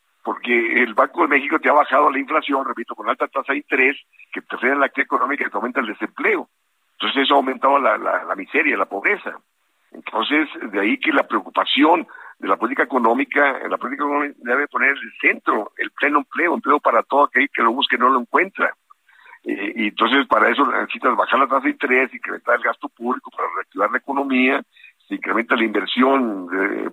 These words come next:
pública y privada para, eh, generar mayores empleos y así, en contexto de crecimiento económico, bajar la inflación. Y no bajar la inflación a costa del desempleo, los bajos salarios, como ha venido aconteciendo por décadas en nuestro país.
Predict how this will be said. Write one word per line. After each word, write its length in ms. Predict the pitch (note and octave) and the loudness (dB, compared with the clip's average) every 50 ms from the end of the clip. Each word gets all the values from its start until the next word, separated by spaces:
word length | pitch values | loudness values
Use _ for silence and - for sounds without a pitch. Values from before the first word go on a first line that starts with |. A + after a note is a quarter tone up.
| _ | _
pública 380 | - B2 C3+ C3+ C3 - - G#2+ | -2 0 0 0 0 -2 -2 -4
y 20 | |
privada 580 | - - - D3 D3+ C3+ A2+ A2+ B2 C#3+ - - - - - _ _ _ | -2 0 2 4 4 6 6 4 4 2 0 -2 -6 -16 -20 _ _ _
para, 360 | - G#2 A2 A#2+ C3+ D3 D3 B2 | 0 2 4 6 4 4 2 0
eh, 320 | - - G2+ F#2+ F#2 F#2+ F#2+ | -4 -8 -10 -12 -12 -12 -12
generar 300 | G2 F2+ F#2 G2+ B2 B2+ | -10 -6 -4 -4 -2 -2
mayores 340 | B2 A2+ A#2 B2+ C3 - | -4 -4 -4 -4 -6 -6
empleos 560 | D3 C#3+ D3 - B2 A2+ A2+ B2 C#3 - - - _ _ _ _ _ _ _ _ | -8 -10 -10 -8 -4 -2 0 0 0 -2 -4 -10 _ _ _ _ _ _ _ _
y 300 | - A#3 B3+ D4 - - | -4 -2 0 0 0 -2
así, 280 | - - - - B3 | -4 -6 -4 -6 -8
en 60 | - | -8
contexto 380 | - - - - - - - C#3+ | -8 -8 -4 -2 -2 -2 -2 -4
de 60 | A#2+ | -6
crecimiento 400 | - - - - G2+ A#2 A#2+ - | -6 -8 -10 -8 -8 -8 -6 -6
económico, 420 | A#2 A2+ A2 A2+ A#2+ C3 - - A2 | -6 -4 -2 -2 -2 -2 -4 -6 -8
bajar 220 | F#2+ - G#2 G#2+ | -4 -2 -2 -2
la 80 | A#2 A#2 | -2 -4
inflación. 480 | A2 G2+ F#2+ F#2 - - - - - _ - - _ _ _ _ _ _ - _ _ | -4 -6 -4 -4 -2 -4 -4 -6 -10 _ -20 -20 _ _ _ _ _ _ -20 _ _
Y 100 | G2+ A2 | -2 0
no 280 | A2+ A#2 A#2 C3 C3+ | 2 4 4 6 6
bajar 260 | B2+ A#2 - - A#2 A#2+ | 4 4 2 2 0 0
la 60 | C3 | 0
inflación 480 | C3 A#2+ C3 C3+ B2+ B2+ B2+ C3 B2+ A#2+ | -2 0 0 0 2 2 2 2 2 2
a 60 | A2 | -2
costa 320 | - - B2 A#2 - A#2+ | -2 -4 -6 -2 0 0
del 160 | G#2+ G2+ G2 F#2+ | 0 0 -2 -4
desempleo, 520 | G2 - - C3 B2 - A2 A#2 A#2+ A#2+ | -6 -6 -6 -6 -6 -4 -2 0 0 0
los 80 | A2 G2 | 0 0
bajos 220 | G#2 - A#2+ A#2 | -2 -4 -4 -2
salarios, 480 | B2 A#2 G#2+ G#2 G#2+ A#2 A#2+ B2 - - _ _ - - | -2 0 2 2 2 0 -2 -6 -10 -16 _ _ -20 -20
como 240 | _ - - F#2+ G#2 | _ -10 -4 0 2
ha 60 | A2 | 2
venido 180 | A#2 A#2 A#2+ A#2+ | 2 2 0 -2
aconteciendo 600 | - - G#2 - - - - - G#2+ A#2 A#2 A#2+ | -4 -6 -10 -12 -12 -16 -14 -12 -12 -10 -10 -12
por 200 | - - G2 F#2 | -8 -6 -6 -2
décadas 440 | F2+ - - - - F#2 F2 F2 - | -2 -2 0 0 0 -2 -2 -4 -6
en 80 | G2 F2+ | -8 -8
nuestro 240 | E2+ E2 - - - | -8 -8 -8 -8 -6
país. 360 | - - A#2+ D3+ - - | -4 -4 -2 -2 -2 -4